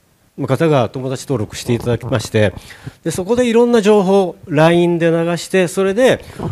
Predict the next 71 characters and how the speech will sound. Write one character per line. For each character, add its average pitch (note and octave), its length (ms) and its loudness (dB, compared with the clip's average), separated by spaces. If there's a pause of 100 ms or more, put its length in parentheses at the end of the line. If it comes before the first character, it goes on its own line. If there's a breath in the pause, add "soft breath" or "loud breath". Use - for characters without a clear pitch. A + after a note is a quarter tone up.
(160 loud breath)
ホ E3 300 2
ー - 20 2
ム D#3+ 60 -6
ペ E3+ 160 4
ー - 20 0
ジ C#3+ 100 -4
の B2 120 2
方 B2 140 0
に G#2+ 100 -4
来 - 100 -14
て C#3+ 120 0
い B2+ 60 0
た B2 140 -2
だ C3 160 0
い C3 100 -4
て、 G#3+ 360 -2 (340)
そ G#3 120 -4
れ G#3+ 40 0
で B3 80 -2
ま B3 120 4
あ、 A#2+ 40 2
防 C3+ 160 4
災 B2+ 220 4
情 B2+ 120 4
報 G3 80 2
を A#3 40 4
い C3+ 80 2
ろ G#2+ 80 0
い - 20 2
ろ F#2 80 -2
発 G2+ 200 -8
信 G2+ 120 -6
す G#2+ 100 -10
る E2+ 60 -10
と。 E2 120 -14 (760 loud breath)
で、 E3 160 6
あ D#3+ 60 10
の、 D#3+ 80 10
今 - 100 2
日 C#4+ 60 6
は C#4 120 10
も D3+ 120 8
う A#2+ 40 8
全 C#3+ 160 8
然、 C#3+ 380 6
あ C#3 80 4
の、 C3 80 4
時 A#2 120 0
間 D#3+ 180 6
の D#3 80 2
関 F3 180 0
係 F3+ 120 0
も E3+ 100 0
ご E3+ 100 0
ざ F#3 100 0
い F#3 60 2
ま G3 100 -2
す F3 120 -4
の A#2+ 80 4
で、 G#2 80 0
お G#2 80 0
見 C3+ 80 -2
せ D#3+ 160 -4
し - 100 -10
ま F#3+ 140 -2
せ A3+ 120 -2
ん G3+ 80 0
け C#3+ 140 -2
れ A2 80 0
ど G2 100 -6
も、 C3 280 -4